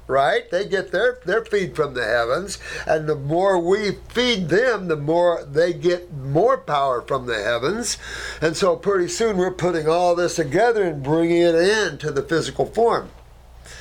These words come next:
So let me say this, your physical body follows you. It follows you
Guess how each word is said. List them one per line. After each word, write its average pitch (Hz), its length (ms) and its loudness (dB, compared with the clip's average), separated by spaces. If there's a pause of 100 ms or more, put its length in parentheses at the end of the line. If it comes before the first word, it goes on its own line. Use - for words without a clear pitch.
(420)
So 208 300 0 (100)
let 208 240 0
me 190 140 -2
say 180 340 0
this, 165 360 -2
your 160 340 0
physical 208 480 0
body 151 440 0
follows 147 840 -2
you. 143 520 0 (3750)
It 127 160 -6
follows 143 640 0
you 147 380 0